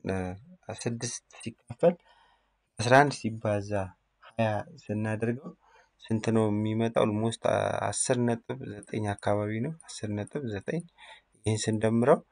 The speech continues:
ስንት ይሆናል? መቶ አስር፣ መቶ አስር ነጥብ አምስት ይሆናል ማለት ነው። መቶ አስር ነጥብ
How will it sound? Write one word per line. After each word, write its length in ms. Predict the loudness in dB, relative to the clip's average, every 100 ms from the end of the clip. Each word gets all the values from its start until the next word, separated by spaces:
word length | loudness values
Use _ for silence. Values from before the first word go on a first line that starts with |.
| -20 -20 -20 _ -6
ስንት 120 | -4 0
ይሆናል? 320 | 2 2 2 -2 -12 -2
መቶ 240 | -2 0 0 0
አስር፣ 400 | -2 4 4 4 0 _ _ _ _ _ _ -6
መቶ 180 | -6 -4 -4
አስር 320 | -4 -2 -2
ነጥብ 340 | 0 -2 -4 -20 -20 _ _ _ _ _ _ _ _ _ _ _ _ _ _ -6 -4 -4 -6 -8 -2
አምስት 340 | 2 2 -2
ይሆናል 320 | -6 -6 -4 -6
ማለት 300 | -8 -14 -20
ነው። 140 | -20 -12
መቶ 200 | -12 -6
አስር 280 | -6 -6 -8
ነጥብ 320 | -8 -2 -2